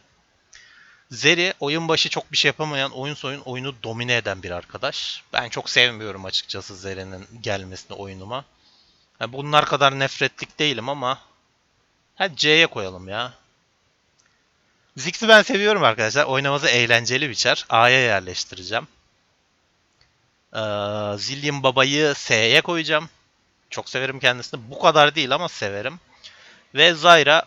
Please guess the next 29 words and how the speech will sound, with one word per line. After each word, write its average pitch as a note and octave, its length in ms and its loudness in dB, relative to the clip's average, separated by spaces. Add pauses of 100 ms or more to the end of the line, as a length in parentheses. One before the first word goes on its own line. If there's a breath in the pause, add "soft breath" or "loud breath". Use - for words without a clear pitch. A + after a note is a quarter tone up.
(160)
e, B2 280 0
ilk F3 200 -6
açtığımda C#3+ 520 4
herhalde C#3+ 380 6
sorsanız C#3+ 460 -6
şuralardaydı. G#2 840 -4
İlk A#2+ 240 -12
üçümde A#2+ 280 -8
filan A2+ 320 0
da. - 200 -8
Sonradan E3+ 560 0
sonraya C#3+ 380 0
etkisini C#3+ 400 -4
kaybetti C3 560 2
ve F3 160 -2 (200)
A'ya C3+ 440 4 (100)
koyuyorum B2 500 -6
kendisini. B2+ 580 -2 (340 loud breath)
Şimdi G#3 260 -6
S'yi F#3+ 420 4
bir F#3 100 -4
düzenleyelim. E3 640 -2 (840)
E, G#2+ 160 -8
burayı C#3 240 4
da A#2 120 -2
beğeni G#2 240 0
sıralamama F#2+ 720 -8
sokayım. C3 640 -8
Lux C3 220 2